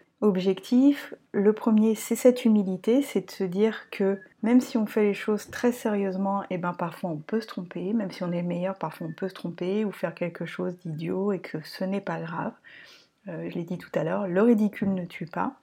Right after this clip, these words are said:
Ça permet aussi de faire descendre la pression. Parce que parfois, quand on veut vraiment bien faire les choses, on se met tellement de pression qu'on oublie la joie, on oublie le jeu. Et pour que les choses, les projets puissent être, euh,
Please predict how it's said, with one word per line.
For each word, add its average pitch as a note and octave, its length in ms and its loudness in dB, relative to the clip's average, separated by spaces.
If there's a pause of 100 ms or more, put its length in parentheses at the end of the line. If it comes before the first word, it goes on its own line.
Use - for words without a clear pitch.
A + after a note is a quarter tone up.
(180)
Ça A3 160 0
permet A#3+ 360 8
aussi B3+ 360 4
de G3 400 0 (260)
faire G3+ 260 0
descendre A3+ 420 4
la G#3 100 0
pression. G#3 540 -4 (380)
Parce - 260 -6
que A#3 80 2
parfois, A#3+ 460 -2
quand A#3+ 200 -6
on G3+ 100 -4
veut F#3 140 -6
vraiment G#3+ 460 -2
bien G#3 240 -2
faire G#3 200 -6
les F#3+ 120 -4
choses, G#3 260 -4
on G3 80 -2
se F#3 140 -8
met F3 200 -6
tellement A#3+ 300 4
de A3 60 -2
pression C4 420 0
qu'on G3+ 300 2
oublie A#3 320 6
la G#3 200 0
joie, G3 460 -4
on F3+ 200 -8
oublie G3+ 180 -2
le F#3+ 240 0
jeu. F3+ 320 -4 (180)
Et - 80 -6
pour G3 220 -2
que - 100 -2
les E3+ 180 -2
choses, B3 540 4
les F#3 160 -2
projets A3+ 640 -2 (160)
puissent D4+ 460 0
être, F#3+ 360 -6
euh, E3+ 520 -8